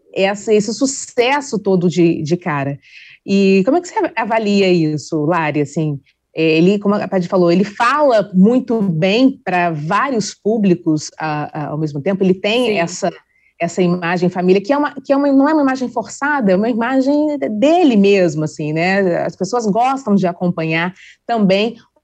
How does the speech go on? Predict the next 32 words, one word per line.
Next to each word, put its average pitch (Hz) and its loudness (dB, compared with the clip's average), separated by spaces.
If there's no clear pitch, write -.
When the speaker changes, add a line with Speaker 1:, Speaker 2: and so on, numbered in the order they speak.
Speaker 1:
off 202 -2
televisão, 196 0
off, 160 -4
off 180 -4
programa, 180 0
Speaker 2:
Sim, 156 -2
Speaker 1:
gostam 202 2
de 175 0
Speaker 2:
sim. - -14
Speaker 1:
saber, 202 0
de 185 0
ver 208 0
a - -8
relação 175 -2
dele 180 2
com 175 -8
os 160 -10
filhos. 175 0
Como 277 2
é 339 0
que 339 -2
você 381 2
en-, 311 2
enxerga 208 0
essa, 180 0
esse 214 -2
acolhimento 269 2
realmente 175 0
do, 160 0
do 160 -2
público? 196 0
Ele 202 -2